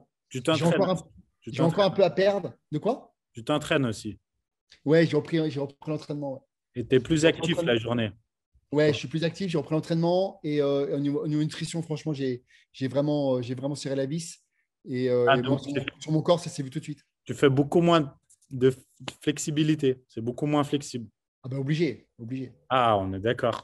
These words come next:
Speaker 1: Voilà.
Speaker 2: Non, mais, non, mais attends, attends, je vais pas te, je vais pas te
Speaker 1: Non,
Speaker 2: mentir.
Speaker 1: mais tu rentres dans le droit chemin, tu vois.
Speaker 2: <laughs>
Speaker 1: Et là,
Speaker 2: J'ai pas dit que j'en faisais plus. J'ai pas dit que, attends, j'ai pas dit que, que je faisais plus de flexibilité, mais j'en fais moins, forcément.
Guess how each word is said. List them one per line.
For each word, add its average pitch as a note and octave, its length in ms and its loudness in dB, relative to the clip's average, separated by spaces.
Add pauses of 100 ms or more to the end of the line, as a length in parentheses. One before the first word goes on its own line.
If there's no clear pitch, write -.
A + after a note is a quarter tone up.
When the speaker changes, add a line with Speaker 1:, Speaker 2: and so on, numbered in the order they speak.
(140)
Speaker 1:
Voilà. F#3 240 6
Speaker 2:
Non, G3 80 4
mais, B2+ 180 -2
non, C3 320 -4
mais B2+ 100 -8
attends, B2+ 320 0
attends, B2 260 -6
je A2+ 60 -10
vais A#2+ 60 -10
pas B2+ 180 -10
te, A#2+ 120 -14
je A2 80 -14
vais B2 60 -10
pas B2+ 120 -10
te - 80 -12
Speaker 1:
Non, D#3 80 -4
Speaker 2:
mentir. D#3 140 2
Speaker 1:
mais B2 100 0 (360)
tu C#3 80 2
rentres C3+ 240 6
dans C3 100 8
le B2+ 60 6
droit D3 200 4
chemin, G3 440 2
tu D3+ 100 -6
vois. G3+ 320 2
Speaker 2:
<laughs> B2 80 -8
Speaker 1:
Et C3 40 -2
là, A3 500 6 (100)
Speaker 2:
J'ai E3 160 -6
pas D3+ 280 6
dit C#4+ 80 6
que A3+ 40 2
j'en G#3 100 4
faisais F#3 220 2
plus. F#3 240 -6
J'ai C#3+ 180 -6
pas G3+ 140 6
dit F4 160 2
que, - 80 -4
attends, E3 420 0 (200)
j'ai C3+ 160 -6
pas E3+ 120 4
dit D#4 160 4
que, E3 280 4
que C3+ 680 0
je B2+ 60 -14
faisais C3+ 180 -8
plus - 180 -6
de F#3 120 0
flexibilité, D3 580 -8 (300)
mais F#3 340 4
j'en D#3 160 -2
fais E3+ 80 0
moins, E3+ 280 0
forcément. C3+ 440 -12